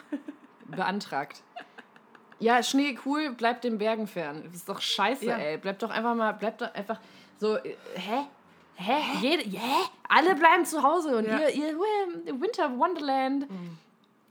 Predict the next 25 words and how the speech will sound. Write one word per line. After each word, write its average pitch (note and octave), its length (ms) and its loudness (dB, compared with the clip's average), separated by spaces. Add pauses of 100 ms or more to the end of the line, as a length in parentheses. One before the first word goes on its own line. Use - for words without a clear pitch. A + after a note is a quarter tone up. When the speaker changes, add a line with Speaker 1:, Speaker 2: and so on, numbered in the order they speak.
(160)
Speaker 1:
muss B3+ 100 0
jetzt C4 140 -4
unbedingt B3+ 320 0
Fotoshooting B3+ 640 -2
machen G#3+ 320 -2
und G#3 140 -4
so. A3 260 2
Speaker 2:
Mhm. - 80 -8 (160)
Speaker 1:
Und G#3+ 140 -2
jeder C4+ 240 0
denkt C4 200 -2
sich - 120 -4
aber B3 140 2
im A#3 80 0
Endeffekt, B3 800 -4
äh, A#3 540 0 (760)
Speaker 2:
Ja. A3+ 180 -10
Speaker 1:
„Ja, A3+ 240 0
was A3 140 -6
bist B3 220 -8
du C4 60 -2
eigentlich B3+ 260 -2
für B3 100 -2
ein B3 120 0
Riesenhuso?“ C4 640 -2